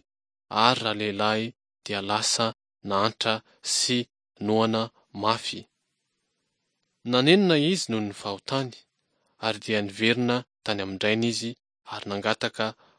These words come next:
famelan-keloka taminy. Satria andrainy dia nitia azy fatratra, ka nandray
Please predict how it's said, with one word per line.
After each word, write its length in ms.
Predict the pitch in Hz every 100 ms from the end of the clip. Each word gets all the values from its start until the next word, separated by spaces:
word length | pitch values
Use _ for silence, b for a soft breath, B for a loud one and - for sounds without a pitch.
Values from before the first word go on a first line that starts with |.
| -
famelan-keloka 800 | 120 113 98 95 - 117 - - -
taminy. 380 | 123 113 98 98 _ _ _ _ _ _ _ _ _ _ _
Satria 420 | - - - 208
andrainy 320 | 165 135 165 156
dia 180 | 113
nitia 400 | 107 - - 110
azy 280 | 120 120 123 135 - -
fatratra, 500 | 139 - 98 - - _ _ _ _ _ _
ka 100 | - 110
nandray 580 | 107 104 113 123 123